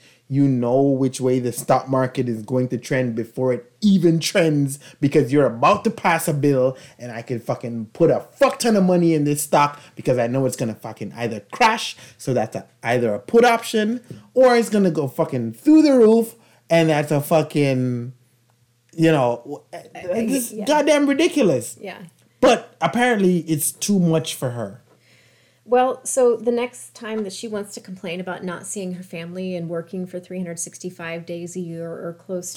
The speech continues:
Speaker 2: to it, being
Speaker 1: Not
Speaker 2: paid a hundred seventy-four thousand dollars a year, talk to the person who, who works a job of, you know, that's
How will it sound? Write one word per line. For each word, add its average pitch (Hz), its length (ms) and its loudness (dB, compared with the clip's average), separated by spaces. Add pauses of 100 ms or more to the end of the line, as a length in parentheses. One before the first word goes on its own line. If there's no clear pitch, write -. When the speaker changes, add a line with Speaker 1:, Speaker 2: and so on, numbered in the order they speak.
Speaker 2:
to 180 140 -6
it, 190 100 -2
being 330 160 4
Speaker 1:
Not 427 120 0
Speaker 2:
paid 269 180 4
a 254 40 -2
hundred 247 300 -2
seventy-four 214 560 -6
thousand 190 380 -8
dollars 196 380 -6
a 214 40 -6
year, 214 380 -4 (240)
talk 294 460 -6
to 254 260 -4
the 220 100 -2
person 196 520 -6
who, 190 200 -2 (260)
who 196 120 -2
works 175 720 -6 (560)
a 190 80 -2
job 175 640 -4
of, 170 340 -6
you 190 120 -6
know, 175 120 -4
that's 170 320 -10